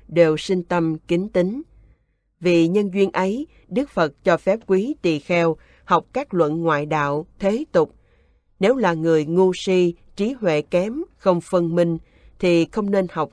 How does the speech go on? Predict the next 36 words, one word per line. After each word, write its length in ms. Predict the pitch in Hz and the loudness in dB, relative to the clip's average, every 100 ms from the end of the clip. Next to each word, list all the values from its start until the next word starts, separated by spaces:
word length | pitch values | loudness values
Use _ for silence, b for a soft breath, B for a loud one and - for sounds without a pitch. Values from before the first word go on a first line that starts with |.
| _ | _
các 200 | 220 226 | -10 -4
ngoại 260 | 170 147 147 | -2 -2 -4
thư. 360 | 185 185 180 - _ _ _ _ _ _ - | -4 -2 -2 -6 _ _ _ _ _ _ 2
Nếu 160 | 226 | 4
người 280 | 254 185 165 | 6 4 4
tự 180 | 151 160 | 2 -2
biết 280 | 175 285 190 | -2 -6 0
mình 280 | 170 151 147 | 2 2 -2
trí 220 | 196 247 | -4 -4
huệ 320 | 247 165 151 - | -2 -2 -2 -2
thông 260 | 190 175 | -4 0
minh, 240 | 175 175 165 b b - | 0 0 -2 b b -2
nghe 260 | 208 208 | 0 0
nhiều, 460 | 190 170 160 156 143 _ | 0 2 2 0 -4 _
nhớ 280 | 170 175 196 | 0 0 0
giỏi, 400 | 170 147 143 240 - _ _ _ | 0 0 -2 -8 -14 _ _ _
có 100 | 247 | -2
thể 300 | 233 160 208 - | 0 0 0 0
tồi 200 | 170 156 | 0 0
phục 240 | - 151 - | -2 -4 -4
ngoại 280 | 160 151 160 | -4 -4 -2
đạo, 380 | 151 143 151 - _ _ _ | -2 -2 -4 -10 _ _ _
thì 280 | 185 175 165 | 0 2 2
mới 220 | 160 180 | 2 0
nên 300 | 226 180 170 160 | 2 0 0 -2
học 180 | 175 - - | -6 -6 -4
tập. 180 | 156 - _ _ _ _ _ _ | -4 -4 _ _ _ _ _ _
Nhưng 300 | 196 185 180 | 2 2 2
không 220 | 196 180 | 0 0
nên 300 | 175 175 170 160 | 2 2 2 0
học 200 | 175 - | -4 -2
tập 160 | 170 - | -2 -4
ngoại 300 | 156 156 147 | -4 -2 -2
điển 340 | 160 151 180 285 | -4 -4 -4 -2
thường 220 | 185 156 | 0 0
xuyên. 400 | 143 180 180 170 | -2 -2 0 -2